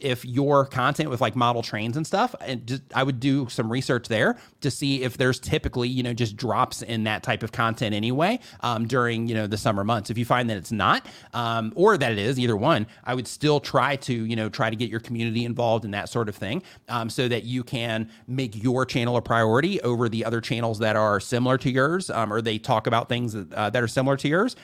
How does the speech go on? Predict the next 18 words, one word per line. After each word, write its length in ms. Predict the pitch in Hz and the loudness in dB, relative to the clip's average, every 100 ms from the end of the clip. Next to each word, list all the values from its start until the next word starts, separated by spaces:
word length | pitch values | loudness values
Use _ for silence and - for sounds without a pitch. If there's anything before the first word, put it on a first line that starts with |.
| - - | -20 -8
um, 240 | 120 120 110 | -2 0 2
that 180 | 120 | 0
are 100 | 120 | 0
not 280 | 117 120 117 | 0 0 0
getting 200 | 107 95 | -2 -4
the 60 | 98 | -6
community 380 | - 98 87 87 | -6 -8 -8 -8
involved, 360 | 85 69 69 | -8 -8 -8
and 100 | 107 | -8
see 120 | 117 107 | -4 -2
if 60 | |
that 220 | 110 98 | 0 0
helps 260 | 98 98 - | 0 -4 -2
at 80 | 98 | 2
all 200 | 101 90 | 2 2
bringing 300 | 104 95 90 | -2 -6 -6
people 240 | - - | -10 -8
back. 280 | 71 62 - | -8 -8 -12